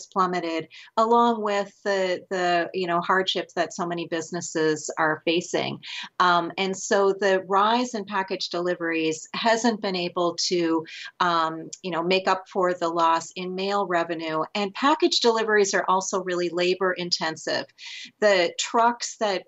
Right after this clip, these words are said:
postal workers are driving, those boxy ones that are the most, uh, typical ones, the average life of those things is twenty-eight years.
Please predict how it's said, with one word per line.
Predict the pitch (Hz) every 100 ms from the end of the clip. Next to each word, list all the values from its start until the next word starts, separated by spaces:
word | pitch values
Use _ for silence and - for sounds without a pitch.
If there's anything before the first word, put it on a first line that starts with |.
| -
postal | - 214 - 208
workers | 196 202 202 202 196 190 190 -
are | 175
driving, | 175 185 175 190 208 202
those | 185 165 - 156
boxy | 185 170 190 - 220 208 202 196 185
ones | 190 190 196 196 196 196
that | 196 185
are | 175
the | 185
most, | 185 185 180 - -
uh, | 175 170
typical | - 226 214 214 190 185 180 - - 247
ones, | 202 208 214
the | - 233
average | 254 311 349 - 233
life | 226 269 269
of | 233
those | 202 190 190
things | - 202 196 190
is | 190 -
twenty-eight | - 233 226 214 196 185
years. | 202 190 - 190 -